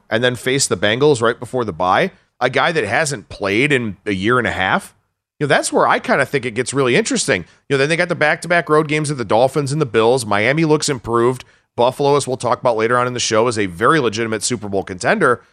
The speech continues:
That's what I kinda wonder about. If they go three and three to start the year, that's great. But what do they do in those next four with a rusty Watson? So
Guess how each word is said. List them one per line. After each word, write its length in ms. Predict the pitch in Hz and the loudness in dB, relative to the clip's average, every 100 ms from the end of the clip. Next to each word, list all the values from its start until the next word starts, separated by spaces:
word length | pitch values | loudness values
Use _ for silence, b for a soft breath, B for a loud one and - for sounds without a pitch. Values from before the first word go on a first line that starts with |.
| b b _ - | b b _ -2
That's 180 | 247 - | -2 0
what 100 | 233 | 0
I 80 | 254 | 0
kinda 240 | 277 180 | 2 0
wonder 240 | 123 113 104 | 2 2 2
about. 220 | 90 87 | 2 0
If 100 | - | 0
they 80 | 214 | 2
go 140 | 294 | 2
three 260 | - 180 202 | 2 2 2
and 140 | 147 | 0
three 180 | 135 220 | 0 0
to 80 | 160 | 0
start 320 | - 233 - | 2 0 0
the 60 | |
year, 140 | 139 131 | -4 0
that's 180 | 117 - | 0 0
great. 280 | 135 247 160 | 0 0 0
But 100 | 107 | -2
what 80 | |
do 80 | 180 | 0
they 80 | 220 | 0
do 140 | 208 | 2
in 80 | 196 | 2
those 200 | 156 110 | 2 0
next 260 | 123 247 - | 0 -2 -4
four 460 | - 139 127 117 b b b | -4 2 4 2 b b b
with 180 | 156 165 | -2 2
a 80 | 165 | 0
rusty 480 | 113 127 160 - 113 | 2 2 0 -2 -4
Watson? 580 | 101 127 226 - 85 | 2 2 2 -4 -6
So 380 | 90 - 156 139 | -4 2 2 2